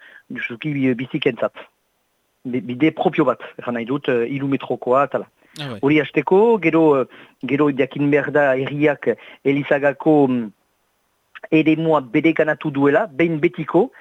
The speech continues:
Speaker 1: eta han azterketak hasi dira, eh, parkea lorategi publiko bat,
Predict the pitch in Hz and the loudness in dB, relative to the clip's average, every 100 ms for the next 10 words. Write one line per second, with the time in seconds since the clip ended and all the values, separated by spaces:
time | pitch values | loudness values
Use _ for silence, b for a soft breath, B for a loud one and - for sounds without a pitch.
0 | B B B 143 - 139 135 139 156 143 | B B B -8 -2 2 2 0 -2 -4
1 | - - 151 143 147 139 - 139 131 147 | -4 -4 0 0 0 -2 -4 -8 0 2
2 | 190 208 - 131 127 123 120 - 143 - | 2 0 0 2 4 4 2 0 -4 2
3 | 165 156 135 117 135 151 165 160 151 156 | 4 4 2 -2 0 0 0 -4 -6 -8
4 | 151 143 143 - 147 170 | -10 -10 -6 -2 0 0